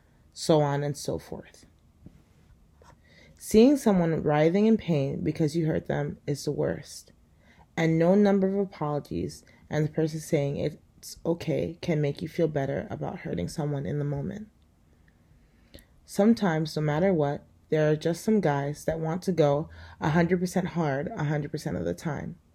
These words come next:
and they don't want any holds barred when training. So to fulfill this, they will usually pass up women to train B J J with just to avoid the guilt of hurting them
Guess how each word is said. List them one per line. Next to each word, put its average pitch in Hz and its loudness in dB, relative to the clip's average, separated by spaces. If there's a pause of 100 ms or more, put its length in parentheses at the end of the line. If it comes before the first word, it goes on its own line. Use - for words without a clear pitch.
(720)
and 165 4
they 160 10
don't 180 4
want 160 -2
any 170 2
holds 151 -2
barred 165 0
when 156 -2
training. 143 -6 (1120)
So 190 4
to 190 -2
fulfill 170 4
this, 156 0 (420)
they 170 8
will 170 6
usually 185 4
pass 151 -4
up 151 -4
women 156 0
to 156 -2
train 151 2
B 147 0
J 143 4
J 151 4
with 131 -2 (100)
just 156 2
to 175 4
avoid 147 2
the 135 2
guilt 135 0
of - -8
hurting 139 0
them 131 -2